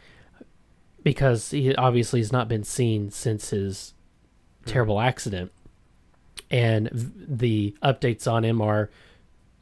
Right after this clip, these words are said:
Speaker 1: wildly all over the place from where he's,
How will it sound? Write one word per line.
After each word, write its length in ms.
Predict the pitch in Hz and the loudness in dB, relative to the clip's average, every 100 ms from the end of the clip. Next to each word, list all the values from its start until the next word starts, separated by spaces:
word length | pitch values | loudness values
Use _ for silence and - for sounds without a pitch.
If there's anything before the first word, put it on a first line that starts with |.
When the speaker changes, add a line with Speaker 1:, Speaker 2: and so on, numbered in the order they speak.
| - | -12
Speaker 1:
wildly 920 | 107 113 123 123 120 120 117 107 117 - | -4 0 2 0 -2 -2 -2 -2 -4 -6
all 200 | 127 120 | -4 -2
over 180 | 123 113 | -2 -4
the 80 | 107 | -10
place 420 | - 98 98 - | -10 -10 -10 -12
from 220 | - 107 | -8 -4
where 220 | 107 110 104 | 0 0 0
he's, 360 | 107 104 - | 0 -2 -6